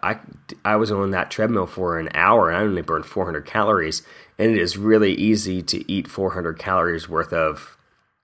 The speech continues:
Alfredo. Like, something like that is, it just makes you more conscious of it. So tracking your food is one way of being conscious about what you're taking in,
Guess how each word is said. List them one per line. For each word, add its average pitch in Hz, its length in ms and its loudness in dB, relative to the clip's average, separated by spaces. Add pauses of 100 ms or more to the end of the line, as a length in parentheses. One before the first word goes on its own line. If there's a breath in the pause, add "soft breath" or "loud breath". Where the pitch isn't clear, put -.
(640)
Alfredo. 80 580 -2 (200)
Like, 85 200 -4
something 135 280 4
like 95 180 0
that 113 240 2
is, 82 240 -6
it 95 140 -4
just - 160 -4
makes 117 160 0
you 127 80 2
more 104 120 2
conscious - 440 -2
of - 100 -4
it. - 120 -8 (180)
So - 160 -6
tracking 107 400 2
your 143 100 2
food 147 240 2
is 117 100 -4
one 104 220 0
way 95 140 2
of 92 100 -4
being 90 180 -4
conscious - 480 -6
about 90 240 -2
what - 140 -4
you're 92 80 -10
taking 87 300 -8
in, 139 280 0